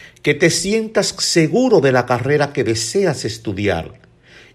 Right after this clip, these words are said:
y que hayas elegido la universidad adecuada. Dedícate un tiempito y visualízate en un futuro ejerciendo esa carrera. ¿Cómo te sientes?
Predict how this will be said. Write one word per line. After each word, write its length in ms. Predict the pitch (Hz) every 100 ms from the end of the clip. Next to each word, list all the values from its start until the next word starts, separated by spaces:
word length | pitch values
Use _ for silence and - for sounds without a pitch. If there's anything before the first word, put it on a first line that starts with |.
| -
y 120 | 160
que 200 | - 160
hayas 360 | 185 240 - -
elegido 720 | 160 139 131 226 226 226 214 - _ _ _
la 160 | 123 120
universidad 1000 | 117 113 107 104 - 107 113 117 117 -
adecuada. 840 | - 90 92 - 87 78 80 - _ _ _ _ _ _ _ - - _ -
Dedícate 480 | 202 131 262 262 254
un 140 | 233
tiempito 640 | 214 175 147 190 196 190
y 40 | 170
visualízate 1080 | 151 - 151 143 160 196 175 170 160 - -
en 180 | 151 156
un 220 | 240 226
futuro 800 | - 147 113 160 165 160 156 - - - _
ejerciendo 840 | 180 165 170 170 - 254 214 123 113
esa 240 | 113 107
carrera. 680 | 110 95 92 90 87 90 - _ _ _ _ _ _ _ _
¿Cómo 280 | 349 320 311
te 100 | 131
sientes? 840 | - 98 92 80 - 85 -